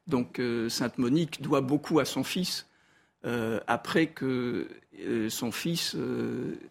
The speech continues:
a, doit, ait, ait dû beaucoup à, à, à sa mère. Donc, euh, saint Augustin, euh, c'est un homme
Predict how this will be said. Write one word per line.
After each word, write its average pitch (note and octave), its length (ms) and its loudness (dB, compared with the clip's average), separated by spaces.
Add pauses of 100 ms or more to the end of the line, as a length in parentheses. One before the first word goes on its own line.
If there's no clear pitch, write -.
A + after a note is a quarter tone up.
a, A2+ 160 0 (640)
doit, C3 320 4 (220)
ait, A#2 180 -4 (100)
ait B2 140 0
dû A#2+ 160 -4
beaucoup C#3+ 520 4
à, A2 200 2
à, A2 140 -2 (160)
à A#2+ 100 -4
sa B2+ 160 0
mère. C#3+ 360 4 (520)
Donc, C#3 320 2
euh, B2+ 340 4
saint D3 280 4
Augustin, E3+ 680 2 (280)
euh, B2 760 0
c'est - 340 0
un C3 180 6
homme D3 420 6